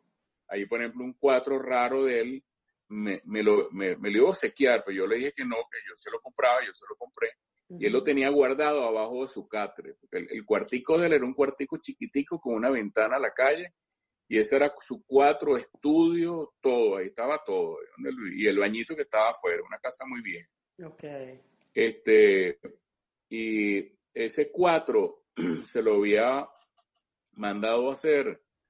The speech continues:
Speaker 1: otro gran cuatrista, ya fallecido,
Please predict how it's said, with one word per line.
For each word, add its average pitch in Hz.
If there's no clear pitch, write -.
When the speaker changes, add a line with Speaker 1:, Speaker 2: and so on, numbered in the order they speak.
Speaker 1:
otro 123
gran 147
cuatrista, 143
ya 107
fallecido, 117